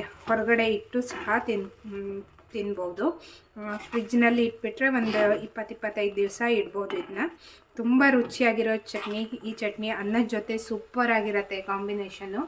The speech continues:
ಮತ್ತು, ಆ, ಅಕ್ಕಿ ರೊಟ್ಟಿ ಏನು ಮಾಡ್ತೀವಲ್ಲ, ತಾಲಿಪಟ್ಟು, ಆ, ಅದ್ರ ಜೊತೆನೂ ಸಖತ್ತಾಗಿರೋ ಕಾಂಬಿನೇಷನ್ನು ಫ್ರೆಂಡ್ಸ್.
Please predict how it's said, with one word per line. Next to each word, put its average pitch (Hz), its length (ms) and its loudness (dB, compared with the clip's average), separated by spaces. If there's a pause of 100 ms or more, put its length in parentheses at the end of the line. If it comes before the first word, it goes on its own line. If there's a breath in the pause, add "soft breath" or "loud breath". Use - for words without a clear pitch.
(440 loud breath)
ಮತ್ತು, 226 480 -2 (1040)
ಆ, 233 60 -4 (1160 loud breath)
ಅಕ್ಕಿ 220 300 4
ರೊಟ್ಟಿ 277 320 6
ಏನು 226 160 4
ಮಾಡ್ತೀವಲ್ಲ, 202 560 0 (200)
ತಾಲಿಪಟ್ಟು, 214 840 -4 (260 loud breath)
ಆ, 226 40 -10 (480)
ಅದ್ರ 220 280 2
ಜೊತೆನೂ 247 400 4
ಸಖತ್ತಾಗಿರೋ 226 1080 -2
ಕಾಂಬಿನೇಷನ್ನು 196 920 -8
ಫ್ರೆಂಡ್ಸ್. 247 300 -4